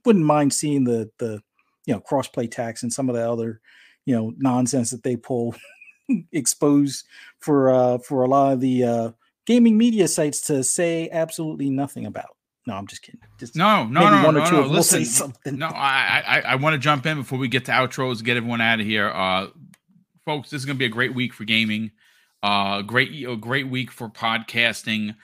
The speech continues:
Speaker 2: Uh, Double Barrel Gaming is gonna have you covered. Uh, obviously, if you find the channel for the first time, I, I would ask that you consider subscribing. Uh, we are pinch, folks. We're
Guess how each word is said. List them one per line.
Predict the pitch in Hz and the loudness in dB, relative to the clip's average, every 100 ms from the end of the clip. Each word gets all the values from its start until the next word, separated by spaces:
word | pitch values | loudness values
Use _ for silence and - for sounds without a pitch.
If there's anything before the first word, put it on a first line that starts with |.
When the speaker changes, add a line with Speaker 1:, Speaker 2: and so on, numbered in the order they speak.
| _ _ - | _ _ -4
Speaker 2:
Uh, | 101 101 104 107 | -2 -2 -4 -4
Double | 139 135 | -4 -2
Barrel | 131 127 | 0 0
Gaming | 117 123 117 | 2 -2 -2
is | |
gonna | - 120 | -6 -6
have | 110 107 | -6 -6
you | |
covered. | 101 113 107 104 104 | -8 -8 -6 -8 -10
Uh, | 110 | -12
obviously, | 104 98 95 76 107 110 113 101 120 | -8 -6 -6 -4 -4 -4 -6 -8 -6
if | 110 | -6
you | 104 | -8
find | - 117 113 | -8 -6 -6
the | |
channel | 110 123 117 | -6 -6 -8
for | 113 | -8
the | 104 | -14
first | - 113 107 | -12 -12 -12
time, | 120 113 107 | -10 -8 -6
I, | 95 - | -8 -10
I | 107 | -12
would | 113 127 | -6 -2
ask | 117 107 | 0 -2
that | 95 | -6
you | 120 | -14
consider | - 107 107 104 | -14 -14 -14 -14
subscribing. | 95 - 120 117 110 110 104 - _ _ - | -16 -12 -4 -2 -2 -4 -6 -10 _ _ -10
Uh, | 113 | -6
we | 123 147 | 0 0
are | 135 - | -2 -6
pinch, | - 202 143 113 - | -4 -2 -2 -4 -6
folks. | - 113 104 | -6 -10 -10
We're | - | -10